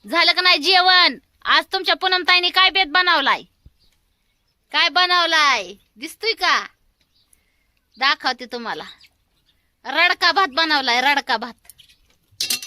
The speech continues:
हे का? रडका भात.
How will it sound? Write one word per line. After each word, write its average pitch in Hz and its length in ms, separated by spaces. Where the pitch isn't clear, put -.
हे 220 240
का? 196 60
रडका 302 400
भात. 262 200